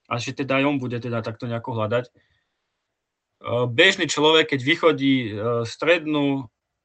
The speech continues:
aj z-, e, cez školu proste, to je jedno, aj gymnázium, tak vôbec netuší o tej archeológii. Tu je tak možno, že jednu tisícinu, možno, že niekde na dejepise na jednej hodine niečo povedala tam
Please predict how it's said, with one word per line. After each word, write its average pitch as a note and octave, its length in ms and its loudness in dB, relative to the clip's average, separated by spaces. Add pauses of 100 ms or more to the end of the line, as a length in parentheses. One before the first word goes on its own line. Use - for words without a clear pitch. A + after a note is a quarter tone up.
(240)
aj A2 320 -4
z-, A#2 120 -6
e, A#2 240 0
cez A2+ 160 -10
školu C#3+ 440 0
proste, C3+ 720 -4
to C3+ 120 -4
je C3 120 0
jedno, C3+ 160 0
aj A#2+ 160 -2
gymnázium, C3 720 -4
tak A#2+ 240 -6
vôbec B2+ 320 -6
netuší A#2+ 800 -6
o A#2+ 80 -8
tej A#2+ 160 -4
archeológii. A2+ 640 -2
Tu A#2+ 80 -8
je B2 80 -6
tak A#2+ 160 -2
možno, A#2 240 -2
že A#2 160 -4
jednu B2 160 -4
tisícinu, G#2+ 640 -8
možno, A2+ 240 -8
že A#2 80 -6
niekde B2 200 -2
na B2 120 2
dejepise A#2+ 640 -4 (380)
na A#2+ 240 -2
jednej A#2+ 180 -2
hodine A#2+ 380 -2
niečo A#2 240 -6
povedala A#2 560 2
tam A#2 400 -6